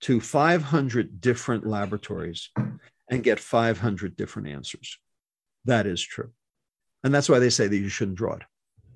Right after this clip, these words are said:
I say that's garbage. And here's why.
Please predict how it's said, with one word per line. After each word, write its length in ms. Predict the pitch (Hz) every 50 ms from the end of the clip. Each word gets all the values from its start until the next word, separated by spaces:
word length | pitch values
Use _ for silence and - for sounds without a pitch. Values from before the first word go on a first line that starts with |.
| - - - _ _ _ _ _ _ _ _ _ _ _ _ _
I 200 | 135 139 190 254
say 360 | 294 - - - 101 92 98
that's 240 | 90 95 104 98 -
garbage. 480 | - - 107 85 - - - - - - _ _ _ _ _ _ _ _
And 140 | - 117 104
here's 260 | 107 120 104 98 -
why. 280 | 95 87 85 82 -